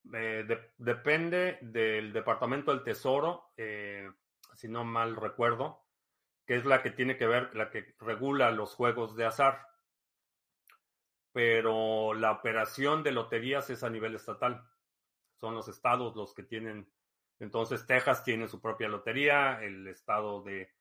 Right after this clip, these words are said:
eh, California tiene su propia lotería, eh, cada estado tiene su, su lotería.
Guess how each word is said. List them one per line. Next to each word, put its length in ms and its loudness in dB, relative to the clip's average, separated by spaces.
eh, 260 -6
California 560 4
tiene 160 -4
su 200 -10
propia 260 -2
lotería, 800 0
eh, 440 -12
cada 220 6
estado 500 2
tiene 380 -10
su, 340 -16
su 380 -14
lotería. 500 -8